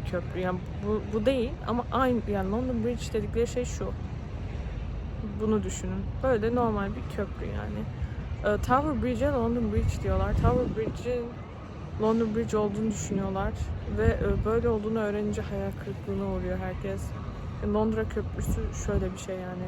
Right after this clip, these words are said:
Bir özelliği yok. Normal arabaların geçtiği bir köprü. Tower Bridge'in özelliği var. Ortamın ikiye ayrılıyor.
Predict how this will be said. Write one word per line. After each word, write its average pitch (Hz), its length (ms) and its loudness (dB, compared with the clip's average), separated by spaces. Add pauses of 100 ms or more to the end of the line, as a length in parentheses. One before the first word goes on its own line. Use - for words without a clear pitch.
(120)
Bir 196 60 -4
özelliği 190 540 -2
yok. 180 160 -2 (200)
Normal 185 240 -4
arabaların 185 640 -2
geçtiği 190 300 -2
bir 190 260 -2
köprü. 190 360 0 (460)
Tower 247 320 6
Bridge'in 208 300 2
özelliği 196 480 2
var. 302 260 0
Ortamın 220 340 0
ikiye 214 320 0
ayrılıyor. 185 600 -2